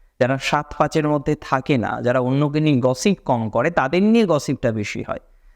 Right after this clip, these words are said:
আর কুম্ভ এমন একটা রাশি, তারা অপরকে নিয়ে বেশি মাতামাতিও করে না, অপরকে নিয়ে অতটা গসিপও করে না,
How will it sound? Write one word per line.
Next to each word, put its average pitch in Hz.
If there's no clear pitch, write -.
আর 123
কুম্ভ 175
এমন 175
একটা 175
রাশি, 160
তারা 139
অপরকে 160
নিয়ে 165
বেশি 147
মাতামাতিও 147
করে 147
না, 147
অপরকে 127
নিয়ে 139
অতটা 123
গসিপও 143
করে 160
না, 160